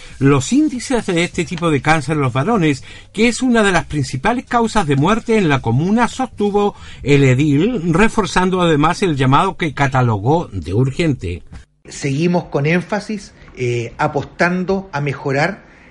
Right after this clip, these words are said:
Speaker 2: la calidad de vida y la salud de nuestros vecinos. Y es así como nosotros hace un tiempo atrás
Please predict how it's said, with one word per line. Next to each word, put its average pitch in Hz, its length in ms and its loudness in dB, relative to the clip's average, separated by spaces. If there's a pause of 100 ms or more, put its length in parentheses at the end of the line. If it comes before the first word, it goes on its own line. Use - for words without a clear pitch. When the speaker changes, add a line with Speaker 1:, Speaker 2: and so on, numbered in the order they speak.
(120)
Speaker 2:
la 135 180 -2
calidad 147 360 0
de 151 100 2
vida 185 380 0
y 156 80 -6
la 147 100 -4
salud 139 400 -4
de 247 80 -4
nuestros 151 300 -6
vecinos. 98 420 -8 (420)
Y 160 60 -2
es 151 100 -6
así 247 280 -4
como 220 200 -2
nosotros 190 460 -2
hace 165 160 -6
un 147 80 -6
tiempo 190 300 -2
atrás 175 400 -4